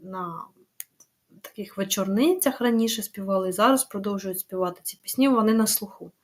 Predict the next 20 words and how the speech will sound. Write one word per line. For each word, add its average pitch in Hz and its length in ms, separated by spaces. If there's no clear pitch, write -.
Вони 262 220
стали 269 240
народними, 196 640
але 269 300
вони 254 340
мають 220 640
автора 220 680
відомого. 196 600
І 262 60
це 466 200
у 359 80
нас 262 240
Андрій 196 320
Малишко. 180 680
Це 302 140
письменник, 302 640
який 214 380
написав 196 600
цю - 140
пісню. - 400